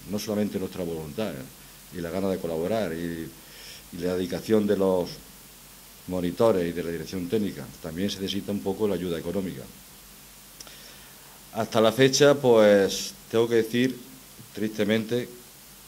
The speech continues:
que no hemos recibido ninguna ayuda.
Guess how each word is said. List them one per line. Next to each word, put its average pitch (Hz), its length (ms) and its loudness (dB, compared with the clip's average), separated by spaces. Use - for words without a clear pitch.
que 101 160 -2
no 107 160 2
hemos 131 180 4
recibido 113 560 -2
ninguna 95 600 -4
ayuda. 82 500 -8